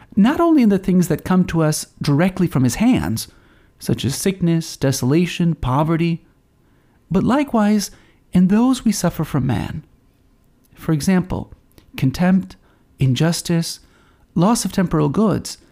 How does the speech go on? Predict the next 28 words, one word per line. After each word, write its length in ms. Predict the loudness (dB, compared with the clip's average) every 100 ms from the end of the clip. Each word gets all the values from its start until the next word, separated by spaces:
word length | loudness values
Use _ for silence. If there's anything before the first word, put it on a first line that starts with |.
| _ _ _ _
and 140 | -6 -6
all 260 | -2 -2 0
kinds 280 | 0 0
of 120 | 0 -2
persecution. 680 | -4 -4 -4 -4 -4 -10 -12 _ _ _ _ _ _ _ _ _ _ _ -20 -18 -16 -14 -2
On 100 | 2
these 140 | 2
occasions, 800 | 2 0 0 2 2 2 0 -4 -10 -8
he 120 | -4
continues, 600 | -2 -2 -2 0 -2 -6 _ _ -20 -8
we 140 | 0 2
must 260 | 2 0
remember 580 | 2 2 2 -2 -6 -10 _ _ _ _ _
that 180 | -2 0
while 160 | 0 0
God 280 | 0 0
does 160 | 0 0
not 220 | 0 2
will 180 | 2 2
the 120 | 0
sin, 520 | -2 0 0 0 -4 -8 _ _ _ _ _
he 160 | 0 0
does 340 | 2 0 0
will 180 | 0 2
our 100 | 0
humiliation, 800 | 0 0 2 2 0 -2 -8 -10 -14 _ _ _ _ -8
our 100 | -6
poverty, 640 | -4 0 0 0 -6 -10